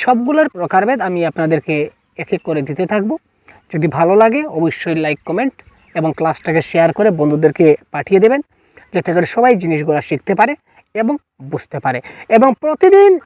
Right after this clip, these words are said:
এই ধরনের ক্লাস আপনারা এই YouTube চ্যানেলে পেয়ে যাবেন। সুতরাং দেরি না করে এখনই চ্যানেলকে সাবস্ক্রাইব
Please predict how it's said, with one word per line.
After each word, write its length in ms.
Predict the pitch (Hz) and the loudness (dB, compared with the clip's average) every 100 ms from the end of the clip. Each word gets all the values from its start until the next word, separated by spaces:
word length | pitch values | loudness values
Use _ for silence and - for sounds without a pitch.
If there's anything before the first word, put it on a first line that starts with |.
| 233 | 2
এই 80 | 247 | 2
ধরনের 260 | 269 262 254 - | 2 2 -2 -2
ক্লাস 300 | 285 302 311 - - 220 | -2 -2 -2 -8 -2 -2
আপনারা 360 | - 240 240 - - 285 | -2 -2 0 0 -4 -8
এই 80 | 311 - 240 | -8 -6 -6
YouTube 280 | 196 262 - | -4 -4 -6
চ্যানেলে 300 | - 240 226 220 185 | -6 -2 0 0 -2
পেয়ে 160 | 180 190 | -4 0
যাবেন। 220 | 226 277 285 _ _ _ - | 2 0 -4 _ _ _ -12
সুতরাং 280 | 196 214 208 190 | -4 0 0 4
দেরি 180 | 196 262 | 4 4
না 60 | 277 - | 0 0
করে 140 | 302 214 | 2 2
এখনই 300 | - 220 233 254 | 2 -4 -4 -2
চ্যানেলকে 360 | 180 175 185 277 - - | -2 -2 -2 -6 -8 -6
সাবস্ক্রাইব 460 | 165 - - 226 | -6 -6 -4 -2